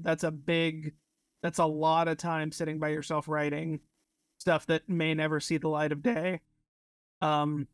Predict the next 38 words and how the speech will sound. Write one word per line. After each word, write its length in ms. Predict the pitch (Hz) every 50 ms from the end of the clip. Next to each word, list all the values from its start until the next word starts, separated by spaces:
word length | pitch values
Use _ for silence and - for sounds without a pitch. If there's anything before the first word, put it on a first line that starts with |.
| _ _ - 202
and 240 | 196 175 160 151 156
it's, 420 | 151 147 - - - - - - -
I 80 | - 185
mean, 180 | 185 185 180 185
it's 160 | 202 220 -
a 40 | 339
big 200 | 220 202 196 175
barrier 320 | 160 170 170 165 165 165 156
for 160 | - 151 151
anyone, 400 | 156 175 170 151 180 165 214 - - _ _ _ -
right? 320 | 185 - 277 254 170 180 - _ -
Um, 380 | 175 156 151 151 151 147 156 -
and 160 | - 160 156
if 160 | 160 156 - 170
you 180 | 180 185 185
have, 540 | 165 165 175 165 165 165 160 160 151 147 - - _ _ _ _ _ _ _ _ _ _ _ _ _ -
if 160 | 175 - -
your 300 | 180 180 175 180 180 165
pr-, 200 | - - 180 180 - - _
prospects 640 | - 202 196 202 196 - - 175 165 156 - - 175
are, 400 | 170 160 156 156 156 151 165 -
"Oh, 180 | - 175 175 165
I 120 | 165 165
have 340 | 160 - 175 170 165 165 160
a, 460 | 180 165 165 160 156 151 151 151 147 - _ _ _ _ _ _ _ _ _ _ _
you 80 | - 165
know, 300 | 160 151 160 165 - 180 - - -
a 380 | 165 160 156 156 151 147 185 - - _ _ _ _ -
well-paying 540 | 170 170 185 196 - 185 196 190 190 190 175
job 420 | 170 156 147 147 160 165 165 165 - _ _ _
and 300 | 185 156 151 151 151 143
probably 320 | - 196 214 233 233 254
a 40 | 240
family 440 | - 202 175 160 160 156 165 208 208 - _ _ _ _ _ _ _ _
to 60 | 175
deal 220 | 165 165 165 156 151
with. 240 | 151 147 151 165 180 - _ _ _ _ _ _ _ _ _ _ _ _ -
Um, 400 | 160 156 151 151 151 151 160